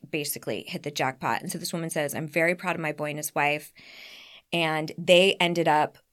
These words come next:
getting other property owners to do the exact same thing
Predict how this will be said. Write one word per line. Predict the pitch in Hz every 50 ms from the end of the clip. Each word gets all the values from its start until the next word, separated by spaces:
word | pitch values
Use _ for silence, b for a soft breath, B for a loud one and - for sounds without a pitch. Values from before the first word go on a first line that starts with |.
| _ _ - - 151 156
getting | - 190 175 175 170 165 156 - _ -
other | 196 196 185 196 190 185
property | 185 - 175 156 156 170 160 160 - -
owners | 160 160 147 147 147 -
to | - 160
do | 156 156 156
the | 151 160 156
exact | 151 147 - - 123 - -
same | - - - 139
thing | - - - - -